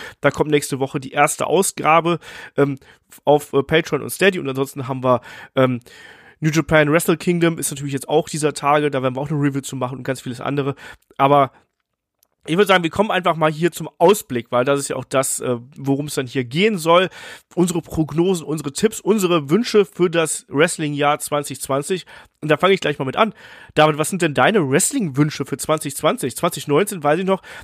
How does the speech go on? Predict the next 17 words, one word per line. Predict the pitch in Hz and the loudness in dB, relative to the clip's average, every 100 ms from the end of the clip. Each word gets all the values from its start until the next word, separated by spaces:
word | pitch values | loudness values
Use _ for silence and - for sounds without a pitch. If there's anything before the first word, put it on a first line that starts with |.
| - | -10
da | 139 | -2
haben | 180 | 2
wir | 165 | 2
gesagt, | 156 143 | 0 -4
hier | - 180 | 2 2
mehr | 165 160 170 | 2 2 2
Mut | 156 185 - | 0 -4 -2
beim | 165 165 143 | 0 0 2
Booking | 185 - 185 175 | -2 0 -4 -2
bei | 165 165 160 | 2 2 2
W | 170 | -2
W | 160 | -2
E, | 165 160 175 165 - - - | -4 -2 -2 -2 -6 -16 -2
mehr | 165 | -2
Innovation, | 190 185 165 - 190 202 180 | 0 0 0 0 2 2 2
mehr | 165 165 | 0 0
Storytelling. | - 170 196 196 - 175 185 185 | -2 0 2 2 -2 -2 0 -2